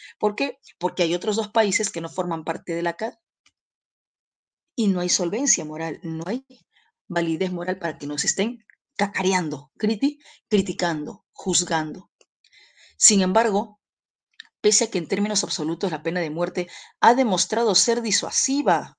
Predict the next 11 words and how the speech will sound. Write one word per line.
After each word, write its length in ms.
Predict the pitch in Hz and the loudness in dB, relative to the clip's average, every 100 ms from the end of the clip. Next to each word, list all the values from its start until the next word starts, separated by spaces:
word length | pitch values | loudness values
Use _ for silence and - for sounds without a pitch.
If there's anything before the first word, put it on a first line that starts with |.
| _ | _
a 100 | 156 | -4
lo 140 | 143 | -4
largo 300 | 156 185 196 | -4 -2 -2
de 80 | 170 | -4
la 80 | 156 | -4
historia, 500 | - 208 214 165 - _ _ _ - - | -4 -2 -2 -4 -10 _ _ _ -20 -8
razón 300 | - 220 247 | 0 2 2
por 100 | 240 | 0
la 120 | 247 202 | -2 4
cual 240 | 214 220 - | 4 2 -4
aprobamos, 2250 | 156 - 240 240 262 262 269 247 254 254 254 247 247 247 247 247 247 247 247 240 - | -4 2 4 4 2 0 0 0 0 -2 -2 -4 -4 -8 -8 -8 -8 -8 -6 -4 -4